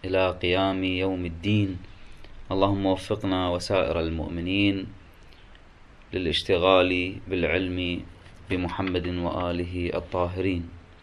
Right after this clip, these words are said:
اللهم صل على محمد وآل محمد.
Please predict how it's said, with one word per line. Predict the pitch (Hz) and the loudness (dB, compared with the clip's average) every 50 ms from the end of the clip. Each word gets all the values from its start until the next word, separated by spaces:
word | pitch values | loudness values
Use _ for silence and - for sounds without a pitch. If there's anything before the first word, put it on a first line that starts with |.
| - - - - - - - - - | -20 -20 -20 -20 -20 -20 -20 -12 -8
اللهم | 98 92 92 95 95 92 92 90 | -2 -2 0 0 -2 -2 -4 -6
صل | - - 95 92 90 | -4 -2 -2 -2 0
على | 87 85 87 87 85 | -2 -2 -2 -2 -2
محمد | 85 82 80 - 92 90 82 82 80 85 | -4 -4 -6 -6 -4 -4 -4 -4 -4 -4
وآل | 82 82 82 82 82 - 90 87 87 85 85 85 85 85 82 | -4 -4 -4 -4 -4 -4 -4 -4 -4 -4 -4 -4 -4 -4 -6
محمد. | 85 82 - - 95 90 82 82 82 80 78 - | -6 -6 -6 -6 -4 -4 -2 -2 -4 -4 -6 -6